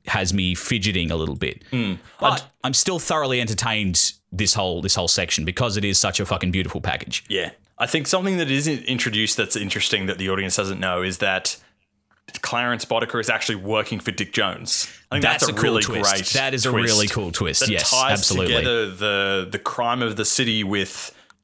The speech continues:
Speaker 2: the corporations are, like, responsible and, like, don't care, and that the whole plan is,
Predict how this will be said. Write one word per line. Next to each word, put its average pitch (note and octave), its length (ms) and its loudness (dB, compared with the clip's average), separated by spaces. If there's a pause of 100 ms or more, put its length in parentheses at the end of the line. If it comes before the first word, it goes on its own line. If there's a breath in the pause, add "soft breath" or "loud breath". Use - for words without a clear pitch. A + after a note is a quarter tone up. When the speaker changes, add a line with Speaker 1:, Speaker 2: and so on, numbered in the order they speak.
Speaker 2:
the A#2 60 -4
corporations A2+ 880 0
are, G#2 100 2
like, G2 300 0
responsible G#2 800 0
and, F#2+ 180 -2
like, F#2+ 180 -2
don't G2 240 0
care, F#2+ 440 0 (360)
and G2 160 -2
that G2 160 0
the G#2 120 0
whole G#2 120 -2
plan A#2 400 -2
is, G#2 340 -2